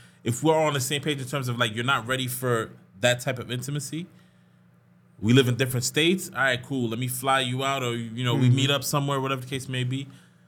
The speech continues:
Speaker 1: But it has to be discussed prior to.
Speaker 2: Absolutely. I think, I mean, again, sex is a mutual act.
Speaker 1: Right.
Speaker 2: So the whole relationship should be that. I think a lot of people go in with their own agendas
Speaker 1: Yeah.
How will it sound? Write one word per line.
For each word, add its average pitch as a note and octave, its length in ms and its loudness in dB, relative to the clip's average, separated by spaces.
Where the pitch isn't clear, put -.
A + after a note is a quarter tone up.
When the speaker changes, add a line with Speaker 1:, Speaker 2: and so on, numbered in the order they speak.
Speaker 1:
But A2 320 4
it C3+ 120 4
has D3+ 360 2
to C#3+ 100 -6
be B2+ 160 0
discussed B2+ 640 -4
prior C3 380 -2
to. C#3+ 400 -8
Speaker 2:
Absolutely. F#3+ 520 4
I E3+ 80 4
think, F#3+ 260 0
I F3 80 2
mean, C#3 280 2
again, A2 380 -6
sex D#3+ 300 -6
is C3+ 60 -8
a C3 60 -4
mutual B2 360 -2
act. G2 360 0
Speaker 1:
Right. C#3 120 -2
Speaker 2:
So B2+ 380 2
the C#3 100 6
whole F#3+ 200 4
relationship C#3+ 600 -2
should C3 340 -6
be A#2 140 -6
that. E2 280 -10
I B2 60 0
think C3 220 -2
a C3 60 0
lot C3+ 220 2
of C3 120 -6
people B2+ 540 -4
go C#3+ 260 6
in C3+ 160 2
with B2+ 140 -2
their A#2+ 280 0
own B2+ 300 -2
agendas A#2 580 -4
Speaker 1:
Yeah. A2+ 200 -4